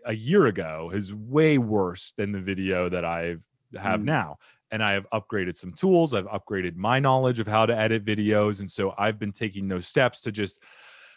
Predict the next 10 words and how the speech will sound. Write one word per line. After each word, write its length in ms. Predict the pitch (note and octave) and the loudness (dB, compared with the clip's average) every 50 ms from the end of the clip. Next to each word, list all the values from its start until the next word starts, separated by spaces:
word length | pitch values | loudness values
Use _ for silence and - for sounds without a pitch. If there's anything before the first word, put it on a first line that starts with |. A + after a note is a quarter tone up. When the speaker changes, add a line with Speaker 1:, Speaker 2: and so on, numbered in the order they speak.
| _ _ _ _ _ _ - | _ _ _ _ _ _ 2
Speaker 1:
"Is 180 | D#3 D#3 C#3+ B2 | 2 2 2 2
the 100 | C#3+ C3+ | 0 2
video 440 | B2+ D#3+ F#3+ G3 F#3+ F3+ F3+ F#3 E3+ | 6 6 6 6 8 10 10 10 8
perfect? 800 | - - - G3 G#3 G3+ - - G#3 G3+ G3 - - - - - - | 6 4 4 6 6 6 6 4 4 4 2 0 -4 -14 -14 -12 -8
Is 140 | - A2+ G2+ | -8 -6 -6
it 100 | B2 - | -8 -8
still 480 | - - - F3 F#3+ F#3 F3+ F#3 F3+ - _ _ _ | -2 2 4 6 6 6 6 4 0 -8 _ _ _
perfect?" 420 | - F3+ F#3 E3+ - G3 E3+ - C#3 | 2 4 4 4 2 -2 -4 -4 -4
No, 640 | C#3 C#3+ D3+ D#3 C#3+ A#2+ G#2 F#2 E2+ F#2 G2 G2+ G2 _ - | 0 2 4 4 4 4 2 -2 -6 -10 -14 -20 -12 _ 2
but 260 | C3 B2+ B2 B2 - | 4 4 4 4 0